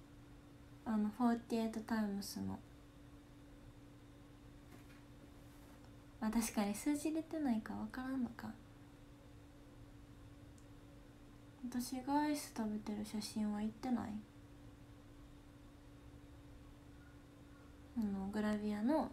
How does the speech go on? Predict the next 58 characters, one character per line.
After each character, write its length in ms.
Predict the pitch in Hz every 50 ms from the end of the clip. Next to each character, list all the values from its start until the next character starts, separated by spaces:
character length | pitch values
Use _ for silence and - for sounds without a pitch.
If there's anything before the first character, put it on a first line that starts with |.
| - -
そ 60 | 214
の、 60 | 208 202 202 190
フ 60 | 220 226
ォ 40 | 226
ー 40 | 220
テ 60 | 226 220
ィ 20 |
エ 20 | 214
イ 40 | 214
ト 60 | - -
タ 100 | 226 214
イ 20 |
ム 120 | 202 202 196
ス 140 | - - 190
の 120 | 190 190
撮 140 | - 208 196 - - - -
影 240 | 202 196 196 202 196
で 240 | 214 226 233 208 214 - - - - - - - - - - - - - - - - - - - - - - 240
送 200 | 233 - - 220
っ 20 | - -
た 100 | - 208
ん 120 | 202 202 202
で 120 | 208 196
す 160 | 190 - - -
け 80 | 226
ど、 140 | 220 - 214 220 226 226 226 - - - - - - - - - - - - - - - -
ア 80 | 262
イ 80 | 294 320
ス 160 | - - 349
ボ 100 | 339 339
ッ 20 | 349
ク 100 | - -
ス 160 | - - 247
は 60 | 214
行 100 | 208 202
っ 20 | -
た 120 | - -
か。 160 | - - - -
お 60 | -
餅 340 | 277 311 330 330 - - 359
も 160 | 339 294 240
行 80 | 214 202
っ 40 |
て 140 | - - 208
る 120 | 196 190 190
の。 200 | 190 180 - - - - - - - - - -
ア 120 | - 320
イ 60 | 349 339
ス 140 | - -
行 100 | 226 233
っ 20 | 233
て 140 | - 339 339
な 140 | 320 262 208
い 60 | 196
か。 200 | - - 160 - - - - - - - - - - - - - - - - - - - - - - - - - - - - - - - - - - - - - - - - -
う 40 |
ー 460 | 240 277 285 302 302 311 302 311 311
ん。 60 | 302